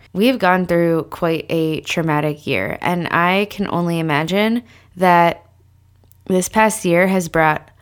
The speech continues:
a lot of change for you. I won't talk about all of my changes, um, that I went through in the past year. I've talked about things on previous episodes, but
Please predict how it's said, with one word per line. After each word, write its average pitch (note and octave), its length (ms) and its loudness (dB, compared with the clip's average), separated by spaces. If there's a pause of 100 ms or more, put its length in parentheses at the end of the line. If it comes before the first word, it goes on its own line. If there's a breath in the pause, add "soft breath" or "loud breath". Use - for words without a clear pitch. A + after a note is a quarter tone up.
(200 soft breath)
a F3+ 80 4
lot D#3 500 2
of E3 160 -4
change D3 380 -4
for - 120 -8
you. - 360 -8 (340)
I F#3 100 0
won't A3 280 4
talk F#3 200 -2
about F3 440 0
all B3 200 6
of G#3+ 140 2
my E3+ 200 0
changes, D3+ 840 -2 (480 loud breath)
um, E3+ 400 4
that E3+ 100 4
I E3 140 4
went D#3+ 240 2
through E3 120 4
in D#3 80 0
the D#3 80 0
past D3+ 320 0
year. D3+ 220 2
I've F#3 140 0
talked - 260 -2
about G3+ 400 0
things F3+ 360 0
on F3 220 -2
previous E3 380 -2
episodes, D#3+ 600 -2
but F#3 340 2